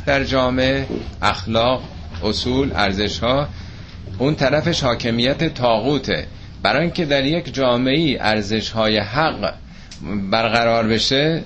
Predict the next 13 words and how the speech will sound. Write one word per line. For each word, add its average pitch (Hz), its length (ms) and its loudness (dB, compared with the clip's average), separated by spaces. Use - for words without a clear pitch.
لاجرم 113 600 2
باید 127 300 2
مقابله 117 560 2
کرد، 98 300 0
مبارزه 110 540 2
کرد، - 400 -2
باید 104 320 2
موانع 107 480 2
رو 131 120 2
از 101 220 -2
پیش 107 200 -4
پا 117 240 0
برداشت. 104 600 2